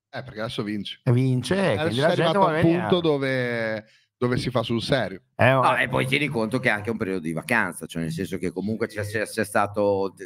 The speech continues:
Speaker 3: c'è, c'è stato anche il Christmas pack, eh, che potevi prendere Pesaro insieme a Bayern Monaco,
Speaker 1: Io,
Speaker 3: eh.
Speaker 1: Bobby, sono d'accordo,
Speaker 3: Esatto.
Speaker 1: ma molta gente anche a sciare, eh, quindi il fatto delle vacanze conta fino a un certo punto.
Speaker 3: Ha
Speaker 2: Sì.
Speaker 3: parlato di sciare.
Speaker 2: Gen-
Speaker 3: Aspetti un attimo, <laughs> tra poco.
Speaker 1: Esatto, esatto.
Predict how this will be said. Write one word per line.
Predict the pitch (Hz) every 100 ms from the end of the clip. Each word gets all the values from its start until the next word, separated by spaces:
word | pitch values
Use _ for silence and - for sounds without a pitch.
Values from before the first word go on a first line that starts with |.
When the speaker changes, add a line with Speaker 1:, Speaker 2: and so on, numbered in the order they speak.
| 82
Speaker 3:
c'è, | - 107
c'è | - 90
stato | 101 92
anche | 92 92
il | 85
Christmas | 85 76 80 -
pack, | 113 82 78
eh, | 87
che | 69 69
potevi | 73 85 80
prendere | 78 82 80 80
Pesaro | - 87 90 87 92 95 95 -
insieme | 90 - 82 80
a |
Bayern | 71 76 73
Monaco, | 87 92 78 76
Speaker 1:
Io, | 143 139
Speaker 3:
eh. |
Speaker 1:
Bobby, | 143 147
sono | 151 143
d'accordo, | 127 - 135
Speaker 3:
Esatto. | 120 117
Speaker 1:
ma |
molta | 113 113 120
gente | 110 123 120
anche | 117 113
a |
sciare, | 107 107 104 92 92
eh, |
quindi | 92 98 98 98
il | 92 92
fatto | 127 -
delle | 123 120
vacanze | 117 - 120 123 127 131
conta | 123 123 123
fino | 117 117
a |
un | 110
certo | 113 104
punto. | - 107 95 90 - _ _ -
Speaker 3:
Ha | - 90
Speaker 2:
Sì. | 82
Speaker 3:
parlato | 95 92 131 107
di | 85
sciare. | - 101 98 67 62 -
Speaker 2:
Gen- | 107 110 139 131
Speaker 3:
Aspetti | 90 - 120 101 92
un | 80
attimo, | 98 - - 98
<laughs> | -
tra | 156
poco. | 135 139 127 - 147
Speaker 1:
Esatto, | 131 120 -
esatto. | 120 117 110